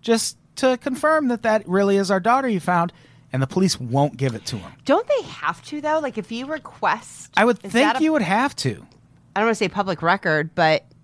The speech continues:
Speaker 2: yeah, I thought that
Speaker 1: At
Speaker 2: if
Speaker 1: least
Speaker 2: you
Speaker 1: for the involved family, you would think you would have to produce some sort of evidence that the body you found is actually
Speaker 2: And then what would be your reasoning behind not?
Speaker 1: Yeah, I don't know. Like, trying to at least say you found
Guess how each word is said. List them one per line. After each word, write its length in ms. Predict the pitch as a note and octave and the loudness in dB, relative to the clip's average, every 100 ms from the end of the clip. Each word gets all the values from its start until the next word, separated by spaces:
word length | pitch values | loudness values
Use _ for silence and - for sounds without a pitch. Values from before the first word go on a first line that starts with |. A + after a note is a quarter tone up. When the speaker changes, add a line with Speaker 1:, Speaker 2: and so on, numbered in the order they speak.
| _ _ _ - | _ _ _ -6
Speaker 2:
yeah, 280 | G3 A#3+ B2+ | 0 2 2
I 140 | E3 | 2
thought 300 | - G3+ G#3+ | -2 0 2
that 80 | G3 | 2
Speaker 1:
At 40 | |
Speaker 2:
if 40 | F3+ | 2
Speaker 1:
least 160 | - | 0
Speaker 2:
you 80 | E3+ | 0
Speaker 1:
for 100 | D4 A3+ | 0 0
the 120 | A3+ | 2
involved 460 | E3 D#3 F3 D#3 | 2 4 4 4
family, 520 | - D#3 D3+ G#3 C#3 A2 | 0 -2 0 2 0 -2
you 100 | B2+ | -2
would 140 | C3 | -2
think 240 | F3+ G3+ F#3 | -2 0 0
you 60 | |
would 100 | C3+ | 0
have 260 | C#3+ D#3 E3 | 0 -2 -2
to 80 | D3 | -8
produce 680 | - B2+ - _ C#3 D#3+ D#3 | -6 -8 -8 _ 0 0 0
some 300 | - D#3+ C#3+ | -2 0 0
sort 240 | - C#3+ | 2 2
of 100 | B2+ - - | 0 -4 -4
evidence 460 | F3+ F#3 D3 B2+ | -2 0 -2 -4
that 160 | - B2+ | -6 -6
the 80 | B2 | -4
body 340 | C3 C#3+ G#3 | 0 0 0
you 100 | E3 | -2
found 300 | A#2+ C#3+ C3+ | -2 -2 -2
is 120 | B2 A#2 | -2 -2
actually 720 | C#3 D#3+ - D#3 C#3+ B2 - - G3+ | -2 -2 -6 -4 -4 -6 -8 -8 -4
Speaker 2:
And 180 | G3+ | 0
then 160 | G#3 G3+ | 0 0
what 140 | G#3 | 0
would 160 | G#3 F#3 | -2 -2
be 80 | G#3 | -4
your 140 | F#3+ | -4
reasoning 400 | F3+ F#3 F#3+ F#3 | -2 -4 -4 -6
behind 360 | F3+ E3 E3 D#3 | -4 -4 -4 -2
not? 300 | F3 E3 - _ _ _ _ | -2 -2 -6 _ _ _ _
Speaker 1:
Yeah, 460 | - D#3+ G3+ F#3+ A#2 - _ - | -4 4 4 4 0 -8 _ -4
I 140 | D#3 | 0
don't 120 | F#3+ | 0
know. 360 | F3+ F#3+ C3 G#2 - | 2 0 0 -4 -6
Like, 240 | C3+ C3 | -2 -2
trying 340 | - D#3+ C#3 C3 | -2 0 0 0
to 160 | D3+ C3+ | -2 -2
at 100 | B2+ | -2
least 420 | B2+ B2 - - _ - _ _ | -2 -2 -4 -8 _ -20 _ _
say 500 | - - - - C#3+ | -8 -4 -2 0 0
you 200 | C3+ B2 | 0 -2
found 880 | - - C3 C#3 F3+ A#3+ C4+ C#4 | -4 -4 -2 0 2 0 0 -4